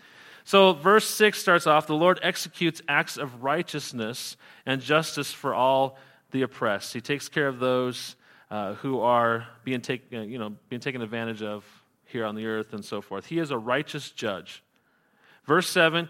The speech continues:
"He revealed his ways to Moses," going back to Israel. You can see about how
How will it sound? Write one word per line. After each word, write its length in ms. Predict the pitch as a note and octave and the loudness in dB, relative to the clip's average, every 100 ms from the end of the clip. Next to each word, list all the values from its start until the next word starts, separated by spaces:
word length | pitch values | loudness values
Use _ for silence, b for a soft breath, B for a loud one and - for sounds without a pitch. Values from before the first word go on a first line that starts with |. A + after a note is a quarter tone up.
| B | B
"He 160 | - E3+ | -2 0
revealed 480 | D3 B2+ D3+ F#3+ F#3 | 0 0 2 2 2
his 260 | F#3 D#3+ | 0 -2
ways 480 | C3+ C#3 D3+ D#3+ - | -4 -2 0 0 -4
to 140 | - D3 | -8 -4
Moses," 520 | C3+ C#3 C3 F#3 - | 0 -2 -2 -6 -6
going 220 | C#3 C3 | -6 -4
back 220 | B2 B2 | -2 -4
to 160 | - C3+ | -6 -6
Israel. 400 | C#3 A#2+ C3+ D#3 | -6 -6 -6 -4
You 120 | C3+ | -6
can 120 | B2+ | -10
see 220 | A2+ C3 | -12 -10
about 220 | C3 B2+ A#2 | -6 -6 -4
how 280 | C3+ C3 | -2 -2